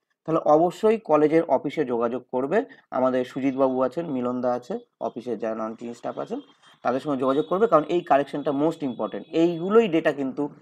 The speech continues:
ইউনিভার্সিটির কাছে যাবে, ইউনিভার্সিটি পোর্টালে থাকবে, তোমার ইউনিভার্সিটি রেজিস্ট্রেশন সার্টিফিকেট আসবে।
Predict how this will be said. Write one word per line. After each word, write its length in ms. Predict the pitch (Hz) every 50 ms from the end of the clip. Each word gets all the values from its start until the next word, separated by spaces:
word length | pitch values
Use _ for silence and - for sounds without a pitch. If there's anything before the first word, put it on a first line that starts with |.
| - _ _ -
ইউনিভার্সিটির 580 | 139 143 139 143 139 139 139 - 127 135 135 120
কাছে 220 | 127 120 135 117
যাবে, 460 | 107 120 131 135 156 165 165 160 - - _ _
ইউনিভার্সিটি 520 | - - 127 127 131 127 127 127 - 123 120
পোর্টালে 360 | - 120 117 113 127 120 117
থাকবে, 320 | 117 139 131 127 143 160
তোমার 220 | 156 139 127 123 123
ইউনিভার্সিটি 440 | 120 120 120 120 123 - 131 127 113
রেজিস্ট্রেশন 400 | 131 151 151 151 180 160 156 147
সার্টিফিকেট 480 | - 120 107 - 101 104 104 - 98 98
আসবে। 220 | 95 - -